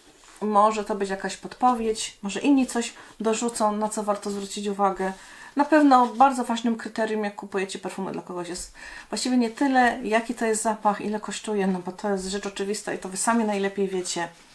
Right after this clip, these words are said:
ile możecie zapłacić, ale kryterium wiekowe. Naprawdę młodszym trudniej jest kupować i oczywiście młodszym osobom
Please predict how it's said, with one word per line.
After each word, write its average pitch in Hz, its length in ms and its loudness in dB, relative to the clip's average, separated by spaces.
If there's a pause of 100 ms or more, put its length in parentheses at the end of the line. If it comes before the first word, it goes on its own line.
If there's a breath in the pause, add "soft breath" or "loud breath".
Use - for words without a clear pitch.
(640 loud breath)
ile 214 180 2
możecie 202 380 0
zapłacić, 196 440 -4
ale 185 180 -4
kryterium 196 520 -6
wiekowe. 170 420 -8 (140)
Naprawdę 247 400 2
młodszym 240 500 2
trudniej 247 340 -4
jest 214 180 -6
kupować 240 440 -2
i 202 100 -6 (300 loud breath)
oczywiście 226 420 -6
młodszym 240 480 0
osobom 208 500 0